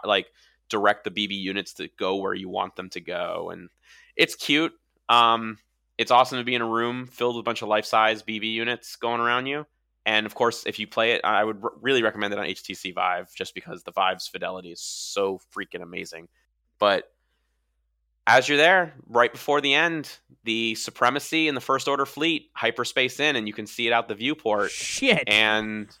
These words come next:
Speaker 2: <laughs>
Speaker 1: yeah, and then some star-, some tie fighters start to head towards the ship, and they start firing, and that's when it ends. So, like, I think this is this is going on during, like, the beginning of, of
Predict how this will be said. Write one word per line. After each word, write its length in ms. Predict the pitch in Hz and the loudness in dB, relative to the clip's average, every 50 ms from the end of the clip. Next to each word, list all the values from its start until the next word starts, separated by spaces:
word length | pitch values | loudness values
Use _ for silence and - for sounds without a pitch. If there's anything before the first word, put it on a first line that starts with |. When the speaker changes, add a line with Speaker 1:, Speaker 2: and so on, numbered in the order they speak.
| _ _ | _ _
Speaker 2:
<laughs> 240 | 220 214 - - 202 | 0 0 0 2 4
Speaker 1:
yeah, 260 | 131 143 156 135 113 | 6 6 6 6 4
and 100 | 90 110 | 2 0
then 120 | 117 120 120 | 0 -2 0
some 240 | - 139 123 120 | -2 -4 -6 -6
star-, 360 | 110 - - - 120 113 - 117 | -8 -12 -2 0 0 0 0 -2
some 180 | - 135 117 | -4 -6 -6
tie 240 | - - 117 123 131 | 0 4 4 4 4
fighters 440 | 131 139 135 131 131 131 135 127 - | 4 4 4 4 4 2 0 -2 -8
start 380 | - - - - 131 123 120 | -12 -16 -4 0 0 0 0
to 60 | 123 113 | 0 0
head 200 | 117 120 120 - | 0 -2 0 0
towards 300 | 135 123 123 123 - - | 0 -2 -2 -2 -4 -8
the 80 | 117 | -8
ship, 360 | - - 127 147 170 - _ _ | -4 0 0 0 0 -2 _ _
and 220 | - 107 107 110 110 | 0 0 2 0 -2
they 60 | 110 | -2
start 220 | - 117 110 104 | -2 -2 -2 2
firing, 540 | - 107 110 120 131 135 135 143 151 160 - - | 4 4 6 6 6 4 2 0 -2 -6 -6 -4
and 340 | - 110 110 113 110 107 104 | -2 -2 -2 -2 -4 -2 0
that's 260 | 110 110 110 - - | 0 0 0 -2 -6
when 140 | 117 110 104 | -6 -4 -2
it 80 | 104 113 | 0 0
ends. 440 | 127 101 76 - 87 - - - _ _ _ _ _ _ _ _ _ _ _ _ _ | 0 0 -2 -6 -12 -18 -20 -20 _ _ _ _ _ _ _ _ _ _ _ _ _
So, 280 | - - - 117 117 117 | -6 0 4 4 4 6
like, 280 | 117 110 107 107 - | 6 4 4 4 2
I 80 | 98 107 | -2 -4
think 260 | - - 135 123 131 | -2 -4 -4 -4 -4
this 160 | 131 120 - 123 | -8 -8 -8 -8
is 240 | 113 104 95 - - _ _ _ _ _ _ _ _ _ _ _ _ _ _ | -8 -8 -10 -14 -20 _ _ _ _ _ _ _ _ _ _ _ _ _ _
this 220 | 131 131 131 - | 0 0 0 -2
is 120 | 139 127 - | -4 -6 -6
going 420 | - - 131 127 123 120 117 113 | 0 4 4 6 6 6 4 4
on 580 | 113 117 117 117 113 110 104 104 104 101 101 - _ _ _ _ _ _ _ _ _ _ _ _ _ _ _ | 4 4 4 6 4 4 2 0 -2 -8 -12 -14 _ _ _ _ _ _ _ _ _ _ _ _ _ _ _
during, 640 | - 113 110 110 110 113 113 107 104 104 101 95 _ _ _ _ _ _ | 0 2 2 4 4 2 0 0 -4 -6 -10 -12 _ _ _ _ _ _
like, 260 | 107 104 101 101 - | 2 2 2 2 0
the 60 | - | -6
beginning 540 | 92 101 95 87 110 110 107 107 104 101 92 | -12 -12 -6 -2 -2 -2 0 -2 -4 -6 -6
of, 640 | - 85 95 98 95 95 92 92 92 - - - _ _ _ _ _ _ _ _ _ _ _ _ _ _ _ _ _ _ _ _ _ _ _ - | -6 -2 0 0 0 -2 -4 -8 -14 -20 -20 -20 _ _ _ _ _ _ _ _ _ _ _ _ _ _ _ _ _ _ _ _ _ _ _ 2
of 540 | 104 104 101 92 90 - - - - - | 2 2 2 0 -4 -10 -20 -20 -20 -20